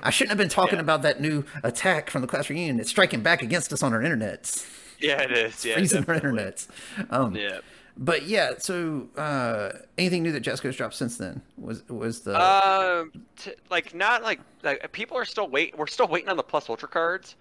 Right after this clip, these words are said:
Speaker 1: Mm-hmm.
Speaker 2: Um, no one's seen those. I know that Jasco did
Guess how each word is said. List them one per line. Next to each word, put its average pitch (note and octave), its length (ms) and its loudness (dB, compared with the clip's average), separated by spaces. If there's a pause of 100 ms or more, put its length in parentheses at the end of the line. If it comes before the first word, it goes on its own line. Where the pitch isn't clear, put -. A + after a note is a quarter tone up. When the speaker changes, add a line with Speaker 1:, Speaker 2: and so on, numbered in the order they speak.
(120)
Speaker 1:
Mm-hmm. B2 340 -4
Speaker 2:
Um, A#2+ 420 2 (220)
no C3+ 120 2
one's C#3+ 160 -2
seen C#3+ 260 -4
those. C3 540 0
I C3+ 100 0
know C#3+ 140 4
that G#3 160 0
Jasco D#3 640 2
did D3 640 2